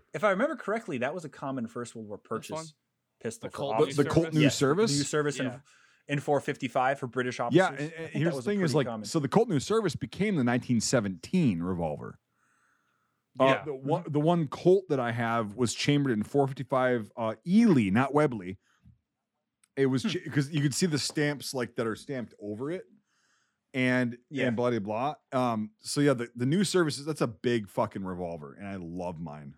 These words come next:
Speaker 3: Oh my
Speaker 1: Yeah.
Speaker 3: God. Uh, yeah, they used the C ninety-six in there, which is a very common
Speaker 1: Mm.
Speaker 3: firearm in Europe at that point.
Speaker 2: I, I have a, I have a
Speaker 1: Yeah.
Speaker 2: question, and this, I'll keep this very quick, Mike, 'cause we gotta, we gotta keep going.
Speaker 1: Love
Speaker 2: The
Speaker 1: them.
Speaker 2: C ninety-six,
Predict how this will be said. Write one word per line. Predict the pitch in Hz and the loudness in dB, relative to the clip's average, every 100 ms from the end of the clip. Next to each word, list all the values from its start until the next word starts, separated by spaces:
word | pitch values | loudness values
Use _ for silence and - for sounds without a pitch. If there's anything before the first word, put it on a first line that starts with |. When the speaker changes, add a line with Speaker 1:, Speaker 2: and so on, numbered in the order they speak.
| - | -12
Speaker 3:
Oh | |
my | 87 | -8
Speaker 1:
Yeah. | 80 80 | -4 -6
Speaker 3:
God. | 71 69 - _ _ _ _ _ _ _ _ _ _ _ | -6 -14 -18 _ _ _ _ _ _ _ _ _ _ _
Uh, | - 127 | 0 0
yeah, | 151 190 | 2 0
they | 143 131 | 0 -4
used | 127 123 | -6 -8
the | 117 117 | -10 -10
C | - | -6
ninety-six | 135 131 120 151 - | -2 -2 -2 -4 -4
in | 107 | -6
there, | 92 92 107 | -6 -8 -6
which | 123 120 | -4 -2
is | 135 | 0
a | 117 | 0
very | 117 120 | 2 2
common | 120 110 107 110 113 113 113 113 | 2 -2 0 0 0 0 -4 -4
Speaker 1:
Mm. | |
Speaker 3:
firearm | 110 127 123 107 | -2 0 2 0
in | 101 98 | -2 -2
Europe | 107 139 131 | 2 2 2
at | - | 0
that | 98 78 | -10 -10
point. | - 76 - _ _ _ _ - | -10 -14 -16 _ _ _ _ -8
Speaker 2:
I, | 226 - | -8 -6
I | 220 | -6
have | 269 | -6
a, | 294 - | -8 -8
I | 220 | -6
have | 254 | -6
a | |
Speaker 1:
Yeah. | 240 | -6
Speaker 2:
question, | 220 185 - 170 156 | -4 -4 -6 -12 -10
and | 135 | -10
this, | 135 160 | -10 -10
I'll | 139 | -10
keep | 139 147 | -12 -16
this | 139 | -14
very | 143 131 | -10 -10
quick, | - 120 - | -12 -18 -18
Mike, | 113 | -20
'cause | - 113 | -20 -20
we | 117 | -18
gotta, | 113 104 - | -18 -18 -20
we | |
gotta | 110 110 | -20 -20
keep | - 113 | -20 -16
going. | 131 120 110 | -14 -12 -10
Speaker 1:
Love | 107 104 | -8 -8
Speaker 2:
The | |
Speaker 1:
them. | 104 | -10
Speaker 2:
C | 104 226 | -10 -12
ninety-six, | 226 202 - 185 - - | -12 -12 -10 -12 -12 -20